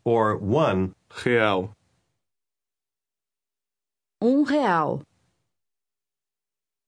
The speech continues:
Speaker 3: Um real.
Speaker 1: I have one.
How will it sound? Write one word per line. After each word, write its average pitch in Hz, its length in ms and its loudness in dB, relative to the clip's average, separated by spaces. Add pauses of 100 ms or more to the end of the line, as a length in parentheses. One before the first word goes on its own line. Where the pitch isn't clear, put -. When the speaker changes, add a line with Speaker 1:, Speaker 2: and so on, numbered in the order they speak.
(640)
Speaker 3:
Um 254 300 0
real. 180 720 0 (2500)
Speaker 1:
I 120 180 2
have 113 240 0
one. 156 540 0